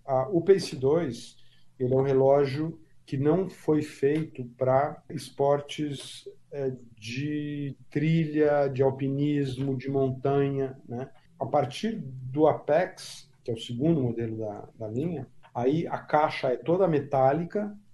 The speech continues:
e o vidro é de safira. Então, o modelo Apex em diante,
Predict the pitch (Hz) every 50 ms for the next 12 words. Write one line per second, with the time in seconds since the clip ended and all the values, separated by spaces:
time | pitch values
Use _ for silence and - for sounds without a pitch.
0 | - _ - 147 160 170 175 185 180 143 131 131 151 160 156 156 156 160 156 156
1 | - - 175 156 - - - 127 117 101 98 - - - - - 143 127 131 135
2 | 127 123 120 117 131 135 135 127 123 117 - - - 160 170 180 175 - - -
3 | - - - - 165 185 190 170 143 139 135 131 131 143 156 156 - - - 175
4 | 170